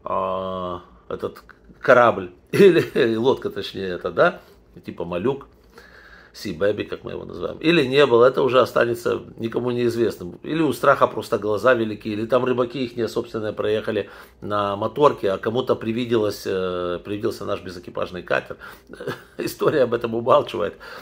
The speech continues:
Самое главное другое, что система свой-чужой у них никуда не годится. <laughs> Они только что шлепнули очередной св-, свой вертолет. Ну и стоит такой вертолет порядка, по-моему, шестнадцати-двадцати миллионов долларов. Ну это так, на секундочку, дело даже не в деньгах.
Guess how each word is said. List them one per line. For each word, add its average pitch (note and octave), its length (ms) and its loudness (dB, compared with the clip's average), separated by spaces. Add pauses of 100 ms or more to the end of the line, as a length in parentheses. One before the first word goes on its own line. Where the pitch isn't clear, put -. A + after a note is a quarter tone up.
(200)
Самое E3+ 440 2
главное C3+ 420 -2
другое, A2+ 460 -2
что F#2+ 560 -2
система A2+ 460 -4
свой-чужой A2+ 560 -2
у G2 40 -4
них F#2+ 160 -14
никуда G#2+ 340 -2
не G#2 120 -6
годится. E3+ 500 -4 (340)
<laughs> - 160 -20
Они E3+ 220 0
только - 260 -8
что - 180 -6
шлепнули A#2+ 560 -4 (300)
очередной A2+ 560 0
св-, - 240 -10
свой A2+ 280 -4
вертолет. G2+ 460 -6
Ну F3+ 160 -2
и F3+ 100 -4
стоит F#3 340 -2
такой C3 240 -4
вертолет A#2 420 -2
порядка, F#2+ 340 -4
по-моему, F#2+ 260 -8
шестнадцати-двадцати F2 840 -8
миллионов E2 420 -8
долларов. D#2 340 -10
Ну B2 100 2
это - 200 -2
так, - 220 -4 (180)
на A#2+ 100 -4
секундочку, G#2+ 500 -8
дело A2 240 -2
даже G2+ 220 -6
не G2+ 80 -10
в F#2 80 -14
деньгах. G2+ 340 -4